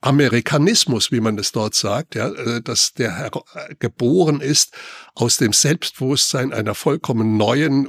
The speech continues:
ultramodernen Nation, ähm, und auch geboren ist aus einem sehr selbstbewussten Protestantismus, ja, also dieser vielen evangelikalen Bewegungen, die es dort,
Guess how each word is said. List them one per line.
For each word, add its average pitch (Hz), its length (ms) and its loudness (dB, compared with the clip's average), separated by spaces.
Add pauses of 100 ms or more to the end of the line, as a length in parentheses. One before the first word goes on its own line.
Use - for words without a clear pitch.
ultramodernen 110 1200 0
Nation, 120 680 -2 (500)
ähm, 131 380 0 (140)
und 135 220 0
auch 135 180 -2
geboren 156 420 2
ist 151 200 -2
aus 135 220 -2
einem 123 260 -2
sehr 156 280 2
selbstbewussten 135 1040 -2 (220)
Protestantismus, 120 1000 -2
ja, 113 160 0
also 110 360 -6
dieser - 460 -8
vielen 131 340 -2
evangelikalen 110 880 -4
Bewegungen, 120 480 -4
die 127 60 -4
es - 120 -4
dort, 117 320 -8